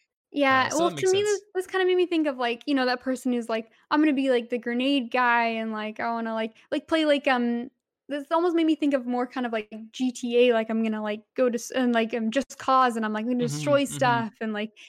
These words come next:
Speaker 1: to me, like, that doesn't appeal to me at all, so getting such a low score, like, felt really
Speaker 2: <laughs>
Speaker 1: good, and the excitement, obviously, like, that is,
Speaker 2: Yeah.
Speaker 1: that is what interests
Speaker 2: Yeah.
Speaker 1: me, so
Speaker 2: Yeah, it's
Speaker 1: that's
Speaker 2: interesting, like, the
Speaker 1: funny.
Speaker 2: destruction is,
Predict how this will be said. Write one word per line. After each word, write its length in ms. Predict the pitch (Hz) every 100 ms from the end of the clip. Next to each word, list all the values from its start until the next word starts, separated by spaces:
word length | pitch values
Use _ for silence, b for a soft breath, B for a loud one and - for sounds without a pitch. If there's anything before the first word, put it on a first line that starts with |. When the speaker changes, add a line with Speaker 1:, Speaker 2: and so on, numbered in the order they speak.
| B
Speaker 1:
to 100 | 285
me, 140 | 294 320
like, 160 | 262
that 160 | 262 285
doesn't 180 | 311 311
appeal 220 | 302 302
to 60 | 277
me 140 | 247
at 120 | 226 -
all, 240 | 247 240 240
so 140 | 240
getting 240 | 226 269 294
such 200 | 277 277
a 60 |
low 200 | 254 233
score, 500 | 247 - 226 220 277
like, 200 | 185 240 - b b b
felt 280 | - 240
really 260 | 240 247 240
Speaker 2:
<laughs> 20 |
Speaker 1:
good, 220 | 226 226
and 120 | 214 214
the 60 |
excitement, 460 | 233 - 285 285 269
obviously, 380 | 247 240 247 233
like, 180 | 214 220
that 240 | 247 262
is, 120 | 254
Speaker 2:
Yeah. 160 | 139 131
Speaker 1:
that 180 | 226 233
is 140 | 220
what 100 | 208
interests 380 | 202 208 214 202
Speaker 2:
Yeah. 60 | 208
Speaker 1:
me, 180 | 220 214
so 300 | - 208 214 b b
Speaker 2:
Yeah, 180 | 131 117 -
it's 140 | 170 240
Speaker 1:
that's 180 | 240
Speaker 2:
interesting, 120 | 233 202
like, 140 | 190
the 60 | 185
Speaker 1:
funny. 0 |
Speaker 2:
destruction 600 | 175 - 175 - 190 156
is, 260 | 143 135